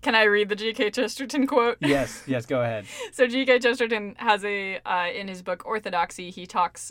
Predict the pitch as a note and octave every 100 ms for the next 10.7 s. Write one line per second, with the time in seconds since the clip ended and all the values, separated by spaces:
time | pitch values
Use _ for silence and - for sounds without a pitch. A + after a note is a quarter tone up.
0 | - F3 D#3+ - - F3 E3+ D#3+ D#3 D#3+
1 | F#3+ - - _ _ _ _ _ - A#3+
2 | G3+ G3+ G3+ F#3+ F3+ F3 A3+ A3+ G3 F#3+
3 | F3+ F#3 - _ - _ _ _ - G3+
4 | F#3+ F3+ F3 - _ - G3 G#3 G#3 G#3
5 | G#3 - - _ _ _ - A3 A3 -
6 | - A3 - - G3+ A3+ C4 A3+ F#3+ F#3
7 | - F#3+ F#3 F3+ F#3 F#3+ A3+ C#4 A#3+ A3+
8 | F#3 F3+ _ _ _ - G#3 - G#3 G3+
9 | G3 G3 - G3 G3 F#3+ F3+ F3+ F#3+ F#3+
10 | F3 F#3 F#3+ D#3+ D3+ D3+ -